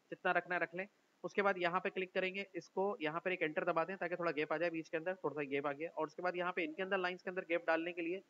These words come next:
ताकि वो easily इसके अंदर type कर सके तो डेढ़ line का गैप दे देंगे। अब रही बात इसकी, तो इसमें क्या लिखना है, Infraction लिखना है, डिस-, अ, infraction, infraction लिख दिया हमने यहाँ पे और infraction लिखने के बाद नीचे date, location वगैरह लिखनी है,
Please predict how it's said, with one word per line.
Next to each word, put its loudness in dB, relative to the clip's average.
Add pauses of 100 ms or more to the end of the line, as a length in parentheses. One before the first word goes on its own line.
(340)
ताकि 4
वो 2
easily -2
इसके -6
अंदर 0
type -4
कर -2
सके -6
तो -2
डेढ़ 2
line 0
का -4
गैप -4
दे -4
देंगे। -12 (380)
अब 4
रही 2
बात 0
इसकी, -4
तो -2
इसमें -4
क्या -2
लिखना -2
है, -4
Infraction -4
लिखना -4
है, -2
डिस-, -12
अ, 0
infraction, -2 (460)
infraction -2
लिख -4
दिया -2
हमने -6
यहाँ -2
पे 0
और -4
infraction -4
लिखने -8
के 0
बाद 2
नीचे -2
date, -2
location -2
वगैरह -2
लिखनी -6
है, -8